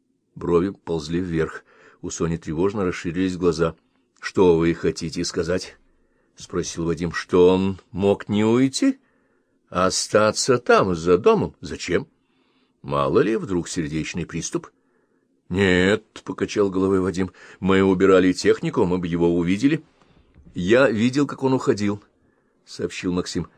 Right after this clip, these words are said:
"Каким образом?" "Я в этот момент отошёл и видел, как он уходил среди деревьев". "Куда вы отошли?" "Пописать", — насмешливо произнёс Максим. "Имею право, а?"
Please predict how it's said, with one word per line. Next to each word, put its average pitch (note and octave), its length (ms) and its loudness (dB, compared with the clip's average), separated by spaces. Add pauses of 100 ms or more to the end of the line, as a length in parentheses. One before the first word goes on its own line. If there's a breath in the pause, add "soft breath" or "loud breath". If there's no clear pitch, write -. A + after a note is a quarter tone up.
"Каким C#3 380 0
образом?" F2 380 2 (640)
"Я - 240 -6
в C#3+ 60 0
этот D3+ 160 -4
момент E3 300 -2
отошёл F2 720 0 (720 loud breath)
и - 100 -8
видел, C#3 260 -2
как - 120 -12
он C3 100 0
уходил A#2 420 0
среди G2 260 -4
деревьев". F2 600 -2 (680)
"Куда F3 320 0
вы F3+ 100 6
отошли?" E3 440 -2 (460 soft breath)
"Пописать", — - 960 0
насмешливо F#2 720 0
произнёс F2 480 -2
Максим. F2 400 -4
"Имею G2+ 400 2
право, F2+ 440 4
а?" G#3 80 -6